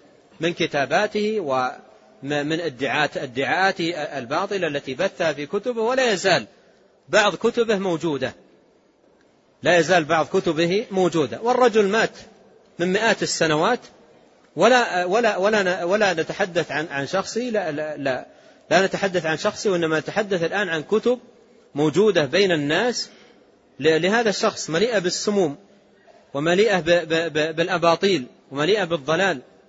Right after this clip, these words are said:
وبعض هؤلاء الذين عاشوا على الضلال من الله عليهم بالهداية في آخر حياتهم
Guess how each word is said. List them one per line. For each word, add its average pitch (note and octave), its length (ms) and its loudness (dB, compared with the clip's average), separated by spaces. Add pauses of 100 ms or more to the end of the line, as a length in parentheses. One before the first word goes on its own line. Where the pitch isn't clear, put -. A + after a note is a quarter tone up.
(520)
وبعض G#3 400 2
هؤلاء F#3+ 680 2 (500)
الذين E3+ 360 2
عاشوا F3+ 400 0
على E3 180 2
الضلال D3 480 2 (760)
من B3 260 4
الله G#3 180 4
عليهم F#3 440 2
بالهداية F#3 460 2
في C#4 240 -2
آخر G#3 180 -2
حياتهم E3 560 -2